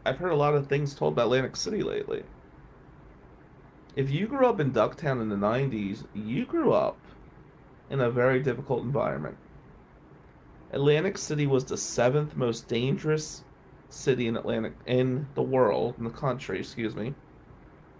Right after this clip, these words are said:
from ninety to ninety-four. Look it up. We grew up with violence. And here you are, you worked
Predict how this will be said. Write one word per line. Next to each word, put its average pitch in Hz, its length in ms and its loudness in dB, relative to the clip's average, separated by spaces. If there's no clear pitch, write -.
from 120 180 -2
ninety 107 320 2
to 107 80 0
ninety-four. 101 720 -4
Look 143 160 -4
it 165 80 0
up. 117 240 0
We 131 140 2
grew 143 140 0
up 98 40 0
with 71 140 -4
violence. 107 760 -2
And 139 140 -2
here 202 240 2
you 151 240 2
are, 120 140 4
you 113 180 -2
worked 120 800 2